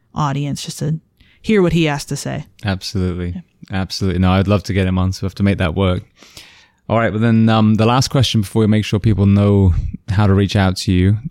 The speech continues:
Speaker 2: what do you do to decompress?
Speaker 1: Um, well, thankfully it's starting to warm up now. So,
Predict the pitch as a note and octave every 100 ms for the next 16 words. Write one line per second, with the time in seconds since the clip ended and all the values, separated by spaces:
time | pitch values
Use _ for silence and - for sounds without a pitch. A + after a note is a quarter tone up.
0 | - G#2 A#2 - A#2+ B2 A2+ G#2+ G2+ G2+
1 | - - - - - - _ _ _ -
2 | - - _ _ - B3 B3+ B3 A#3+ A#3
3 | A#3 A#3 A3 - - G3 F#3 - G#3+ -
4 | - B3 - F3+ E3+ G#3 F3 E3 E3 E3
5 | E3 E3 D3+ D3+ D3+ - D#3+ D3+ D3